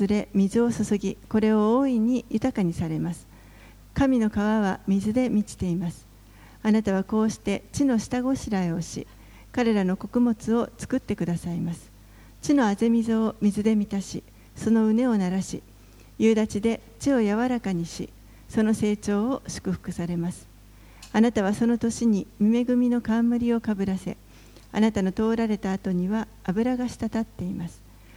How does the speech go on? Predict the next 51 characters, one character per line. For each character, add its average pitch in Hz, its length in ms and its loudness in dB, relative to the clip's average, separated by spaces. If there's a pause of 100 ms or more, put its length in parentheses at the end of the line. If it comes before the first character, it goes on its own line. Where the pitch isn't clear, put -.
(280)
荒 220 200 2
野 226 120 2
の 226 80 2
牧 214 360 0
場 202 120 0
は 240 220 -2
滴 196 380 -4
り、 - 140 -6 (420)
も 226 100 2
ろ 247 100 4
も 247 140 2
ろ 247 100 0
の 240 180 2
丘 233 200 -2
も 247 320 0
喜 196 80 -2 (280)
び 208 140 0
を 196 60 0
ま 190 140 0
と 226 140 -2
っ - 20 -2
て - 200 -10
い 170 80 -2
ま 180 160 -4
す。 - 120 -16 (680)
牧 214 140 -2
草 247 260 0
地 208 220 -8
は - 180 -4 (100)
羊 247 360 -4
の 247 120 2
群 233 140 2
れ 262 120 0
を 226 60 0
置 - 280 -8
き、 - 20 -16 (540)
も 208 80 2
ろ 226 120 4
も 233 120 2
ろ 240 100 0
の 240 140 0
谷 233 280 2
は 202 200 -2 (100)
穀 226 220 -2
物 247 380 0
を 233 240 0
多 233 220 2
い 240 80 0
と 233 160 -2
し 220 80 -6
て、 247 180 -4